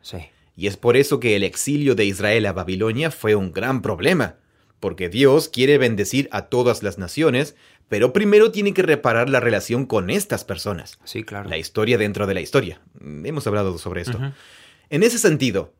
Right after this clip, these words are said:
Speaker 2: preguntar, "Bien, tú eres el rey resucitado. Entonces,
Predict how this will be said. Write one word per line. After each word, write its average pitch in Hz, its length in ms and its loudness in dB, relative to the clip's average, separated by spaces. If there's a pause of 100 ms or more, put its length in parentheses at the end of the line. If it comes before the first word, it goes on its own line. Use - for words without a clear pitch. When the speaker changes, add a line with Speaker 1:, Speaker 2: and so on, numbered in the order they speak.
(100)
Speaker 2:
preguntar, 113 680 0 (240)
"Bien, 117 420 -2 (320)
tú 247 220 -2
eres 226 220 2
el 156 140 4
rey 143 180 6
resucitado. 98 800 -2 (420)
Entonces, 180 640 0